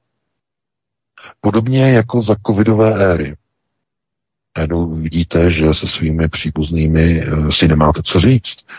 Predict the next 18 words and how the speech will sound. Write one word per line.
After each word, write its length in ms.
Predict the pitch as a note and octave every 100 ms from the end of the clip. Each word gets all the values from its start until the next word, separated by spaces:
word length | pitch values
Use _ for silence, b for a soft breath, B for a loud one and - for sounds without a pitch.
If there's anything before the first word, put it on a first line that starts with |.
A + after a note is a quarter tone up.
| - -
Oni 120 | E2+
mají 380 | D#2+ D#2 D#2+ D#2
velmi 280 | D2 D2 D#2
divné 360 | D#2+ D#2+ D#2
názory 480 | D#2 D2 D2 D#2 D#2+
na 120 | D#2
očkování. 800 | F2 - - F2+ F2 E2+ D#2+ D#2+ - _ _ _ -
Že 80 | F2+
jo, 120 | E2
jeden 300 | D2+ D#2 F#2
booster, 360 | F#2+ A2+ - C#3
druhý 340 | F#2+ F2+ G#2
booster, 360 | F#2+ G#2+ - A#2 A#2
pátý 340 | G#2 G2 F2
booster. 480 | D#2 D#2+ - - - _ _ _ _ _ _ _ _ _ -
Boostruje 480 | G2 - - C#3 C#3+
celá 360 | - B2 A#2+ A#2+
rodina. 440 | F#2+ F2 D2